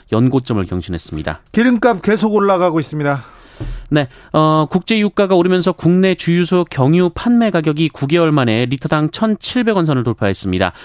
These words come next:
Speaker 1: 오늘 한국석유공사 사이트에 따르면 오전 여덟 시 예, 전국 경유 판-, 평균 판매 가격이 전날보다 영점일일 원 오른 천칠백 점 공삼 원을 기록했습니다.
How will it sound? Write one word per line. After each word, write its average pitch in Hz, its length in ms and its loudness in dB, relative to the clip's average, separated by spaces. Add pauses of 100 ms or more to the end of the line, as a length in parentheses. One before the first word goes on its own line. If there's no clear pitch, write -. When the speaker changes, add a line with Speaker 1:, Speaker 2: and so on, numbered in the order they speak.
(100)
Speaker 1:
오늘 147 180 2
한국석유공사 208 920 0
사이트에 175 380 0
따르면 156 440 0
오전 135 400 0
여덟 127 220 2
시 127 300 -2 (200)
예, 127 80 2
전국 151 500 0
경유 147 460 0
판-, 208 420 -2
평균 208 440 -2
판매 226 320 0
가격이 127 460 0 (220)
전날보다 156 460 0
영점일일 151 920 0
원 165 120 2
오른 127 240 2 (280)
천칠백 208 960 -2 (120)
점 190 220 2
공삼 147 600 0
원을 139 260 2
기록했습니다. 95 640 -2